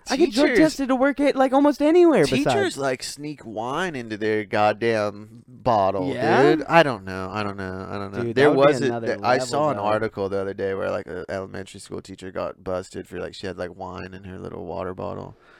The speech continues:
Speaker 2: Wouldn't put it past him,
Speaker 1: I
Speaker 2: though,
Speaker 1: wouldn't.
Speaker 2: bro.
Speaker 1: I wouldn't.
Speaker 2: Wouldn't
Speaker 1: That
Speaker 2: at
Speaker 1: totally
Speaker 2: all.
Speaker 1: makes sense.
Speaker 2: Wouldn't at all. I'm,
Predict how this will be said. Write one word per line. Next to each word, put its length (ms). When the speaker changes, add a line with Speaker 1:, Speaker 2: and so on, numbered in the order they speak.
Speaker 2:
Wouldn't 260
put 160
it 80
past 360
him, 120
Speaker 1:
I 80
Speaker 2:
though, 100
Speaker 1:
wouldn't. 460
Speaker 2:
bro. 80
Speaker 1:
I 120
wouldn't. 80
Speaker 2:
Wouldn't 220
Speaker 1:
That 100
Speaker 2:
at 120
Speaker 1:
totally 360
Speaker 2:
all. 80
Speaker 1:
makes 240
sense. 220
Speaker 2:
Wouldn't 180
at 60
all. 260
I'm, 340